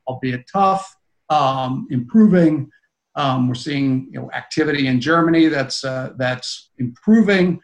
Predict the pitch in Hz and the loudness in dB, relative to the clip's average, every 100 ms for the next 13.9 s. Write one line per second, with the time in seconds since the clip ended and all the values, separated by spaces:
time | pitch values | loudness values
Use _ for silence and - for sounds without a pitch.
0 | _ _ _ _ - 208 190 180 170 175 | _ _ _ _ -4 2 4 4 2 4
1 | 165 165 170 - - 175 170 170 - - | 4 4 2 -2 -2 0 2 0 -4 -10
2 | - 180 185 175 196 190 196 185 180 185 | -4 -4 -2 -2 0 -2 -4 -4 -2 0
3 | 190 - 220 139 143 156 156 160 160 156 | 0 -4 -10 -6 -4 0 0 2 2 0
4 | - 151 160 170 175 - - 165 160 160 | -2 0 2 2 0 -4 -2 2 2 0
5 | 143 - 170 165 160 135 147 139 _ 143 | -4 -6 -2 2 2 2 -4 -10 _ -10
6 | 135 - 160 180 - 139 - - - - | -8 -4 -2 -2 -4 -8 -8 -12 -12 -14
7 | - - 135 139 123 _ _ _ _ - | -14 -10 -8 -8 -12 _ _ _ _ -20
8 | 135 156 135 185 - 180 175 165 - - | -6 -6 -2 -2 0 0 0 -2 -8 -14
9 | 143 139 139 175 196 208 208 - - _ | -10 -10 -4 0 0 0 -4 -8 -12 _
10 | _ _ _ 143 139 127 - 151 - 180 | _ _ _ -12 -12 -12 -8 -8 -2 0
11 | 208 196 190 185 175 - 151 - 131 - | 0 0 0 -2 -4 -6 -8 -8 -14 -12
12 | 143 - _ - 175 214 208 170 190 190 | -12 -12 _ -2 0 2 0 0 0 2
13 | 196 180 156 156 135 127 151 151 | 0 -2 -4 -8 -10 -10 -10 -10